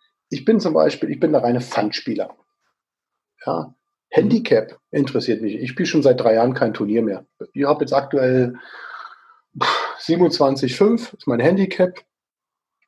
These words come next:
Ich war jetzt, äh, vor zwei Wochen das erste Mal wieder golfen dieses Jahr und, äh, bin da, glaub, mit einer hundertsechs oder so runter.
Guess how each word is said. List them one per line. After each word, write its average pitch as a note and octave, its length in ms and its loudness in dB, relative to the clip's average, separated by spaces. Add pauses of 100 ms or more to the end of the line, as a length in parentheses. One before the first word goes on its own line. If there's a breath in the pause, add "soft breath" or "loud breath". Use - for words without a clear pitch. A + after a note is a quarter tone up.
(140)
Ich C3 200 -4
war B2 220 4
jetzt, B2 360 0
äh, A#2+ 220 2
vor B2 300 -4
zwei A2+ 240 2
Wochen G3 320 2 (340)
das - 140 -18
erste D3 240 -4
Mal C3 180 2
wieder A#2+ 140 0
golfen E3 300 0
dieses D3+ 340 -2
Jahr C#3+ 420 0
und, B2 360 2
äh, A2+ 360 0 (540)
bin G#2 160 -8
da, G2+ 100 0
glaub, G2+ 260 -6
mit G#2+ 220 -6
einer G#2 80 -4
hundertsechs A2 640 -4
oder D#3 240 4
so D3+ 120 4
runter. D#3 520 0